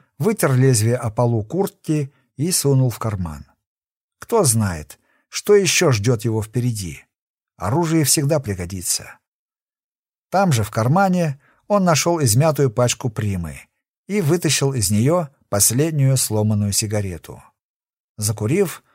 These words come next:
Жиган обвел взглядом место схватки. На полу, кроме Василия,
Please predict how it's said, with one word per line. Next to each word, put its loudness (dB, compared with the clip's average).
Жиган 2
обвел 2
взглядом 2
место 0
схватки. -6
На -2
полу, 2
кроме 2
Василия, -2